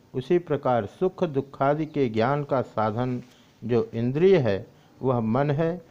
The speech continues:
मन अणु है। तद्भाव भावद अणु मनः, उसके अर्थात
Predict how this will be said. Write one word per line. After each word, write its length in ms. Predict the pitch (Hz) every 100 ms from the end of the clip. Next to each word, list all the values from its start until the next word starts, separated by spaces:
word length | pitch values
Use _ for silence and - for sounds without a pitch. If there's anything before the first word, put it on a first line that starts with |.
| _ -
मन 280 | 117 143 147 -
अणु 260 | 110 139
है। 280 | 120 95 90 - - - - - - - - - - - - - - _ -
तद्भाव 800 | 185 165 120 135 151 156 160 - -
भावद 720 | 117 127 147 156 180 170 - - _
अणु 340 | 123 151 180 175
मनः, 560 | 117 123 139 107 92 - _ _ -
उसके 280 | 156 - 202
अर्थात 800 | - 135 131 - 139 120 -